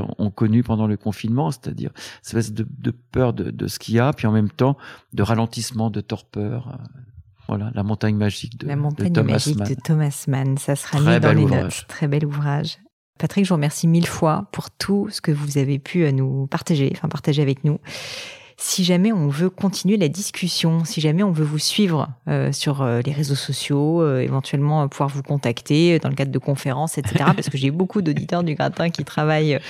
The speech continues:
Speaker 2: dans des grands groupes et qui seraient peut-être intéressés, où est-ce qu'on peut le faire ?
Speaker 1: <laughs> Bah, je suis sur LinkedIn, <laughs> mais j'ai pas d'autres réseaux sociaux.
Speaker 2: Très bien. Bah, je mettrai le lien dans ce cas vers votre LinkedIn.
Speaker 1: D'accord.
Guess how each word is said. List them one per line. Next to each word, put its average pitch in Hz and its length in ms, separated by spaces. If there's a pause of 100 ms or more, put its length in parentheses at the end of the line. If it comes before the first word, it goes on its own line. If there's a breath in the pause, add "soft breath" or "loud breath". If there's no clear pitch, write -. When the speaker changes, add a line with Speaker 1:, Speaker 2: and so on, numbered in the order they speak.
(180 loud breath)
Speaker 2:
dans 135 80
des 196 100
grands 190 220
groupes 165 280
et 156 60
qui 143 120
seraient 151 180
peut-être 156 200
intéressés, 156 540 (420 loud breath)
où 170 60
est-ce 165 100
qu'on - 120
peut 135 100
le 131 80
faire ? - 460 (200)
Speaker 1:
<laughs> - 60 (1300 loud breath)
Bah, 117 160
je 127 120
suis 131 240
sur 120 160
LinkedIn, 123 500
<laughs> 185 1200
mais 127 100
j'ai 120 120
pas 127 140
d'autres 117 200
réseaux 117 220
sociaux. - 400 (160)
Speaker 2:
Très - 180
bien. 131 200
Bah, 156 100
je 151 100
mettrai 156 240
le 147 120
lien 156 180
dans 156 140
ce - 80
cas 156 140
vers 147 220
votre 143 260
LinkedIn. 147 520
Speaker 1:
D'accord. 113 400